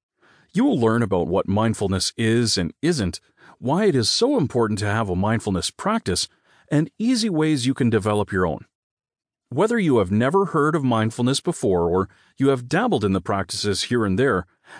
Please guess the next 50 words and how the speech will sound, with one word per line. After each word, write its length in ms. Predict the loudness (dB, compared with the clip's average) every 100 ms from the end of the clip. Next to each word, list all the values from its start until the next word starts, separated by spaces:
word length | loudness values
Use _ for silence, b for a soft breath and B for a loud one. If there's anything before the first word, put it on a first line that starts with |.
| B
this 180 | -4 -2
book 300 | -2 -2 -2
will 80 |
help 240 | -2 -2 -2
you 80 | -2
get 180 | 0
on 140 | 0 -2
track 320 | -2 -2 -2
to 100 | -4
lead 180 | -2 0
a 60 |
more 180 | 0 0
stress-free 720 | -2 -4 -2 -4 -4 -2 -2 -2
and 180 | -6 -6
positive 540 | -4 -2 0 -2 -2
life. 320 | -2 -4 -10 _ _ _ b b b b
Each 240 | -4 -2 -2
chapter 480 | -2 -2 -2 -2 0
is 100 | 0
created 380 | 0 0 0
to 100 | -2
provide 400 | -2 -2 0 -2
you 80 | -2
with 140 | -2 -2
the 100 | -6
best 460 | -2 -2 0 -2
and 120 | 0
most 300 | 2 0 -4 -6
accurate 420 | -4 -4 -2 0
information 580 | 0 0 -2 -2 -2 -6 b b b
to 100 | 0
help 240 | 0 0
you 100 | 0
along 300 | 0 2 0
your 180 | 0 0
unique 420 | 0 2 2 0
journey 420 | -2 -2 0 -2 b b b b
and 100 | -6
create 280 | -2 -2 -2
a 60 |
practice 500 | -2 -4 -2 -2 -2
that 100 | 0
will 140 | 0 0
help 200 | -2 0
you 140 | 0
eliminate 460 | 2 2 2 0 -2
your 140 | -4 -2
own 220 | -2 -2
personal 420 | -2 -2 0 -2
stresses. 540 | 0 -2 -2 -4 -8